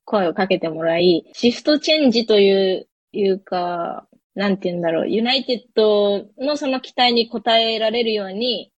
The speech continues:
じゃあ頑張ろうっていうモチベーションにはなってますが、サッカー選手として今後もっともっとっていうのはもちろんなくはないんですが、もともと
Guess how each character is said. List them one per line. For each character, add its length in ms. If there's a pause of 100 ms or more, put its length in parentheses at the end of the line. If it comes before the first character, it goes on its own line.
(100)
じ 120
ゃ 80
あ 60
頑 240
張 120
ろ 380
う 40
っ 40 (220)
て 100
い 180
う 320 (420)
モ 100
チ 140
ベ 120
ー 60
シ 100
ョ 80
ン 40
に 100
は 240 (160)
な 120
っ 120
て 80
ま 120
す 140
が、 420
サ 200
ッ 120
カ 160
ー 40
選 240
手 120
と 140
し 140
て 400 (100)
今 220
後 100
も 160
っ 100
と 120
も 100
っ 100
と 180
っ 100 (180)
て 80
い 720
う 240
の 80
は 40
も 140
ち 140
ろ 140
ん 160 (360)
な 220
く 100
は 140
な 80
い 100
ん 60
で 80
す 120
が、 340 (200)
も 140
と 100
も 140
と 600